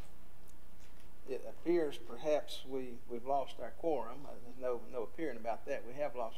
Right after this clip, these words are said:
our quorum. Um, but I'm wondering if, um, we might rattle Mister Mulvey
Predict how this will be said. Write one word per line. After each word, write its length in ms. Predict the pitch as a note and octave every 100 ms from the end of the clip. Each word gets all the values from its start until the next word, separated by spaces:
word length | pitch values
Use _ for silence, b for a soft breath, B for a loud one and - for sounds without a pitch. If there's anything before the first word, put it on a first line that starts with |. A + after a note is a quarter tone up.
| A2
our 180 | G#2 -
quorum. 300 | E3 A#2+ - - b b b - -
Um, 280 | B2 A#2+ A2 - - - - - - - - - - -
but 120 | B2
I'm 200 | A#2 A#2+
wondering 540 | C#3+ D#3 C#3+ C3 C3 A#2+
if, 140 | A#2+ - - -
um, 220 | A2+ A2 - - b b b b b -
we 80 | B2
might 240 | B2+ C3 - B2+
rattle 300 | C3+ B2 B2
Mister 320 | C3 - A#2+
Mulvey 460 | C3 C#3 C3 B2+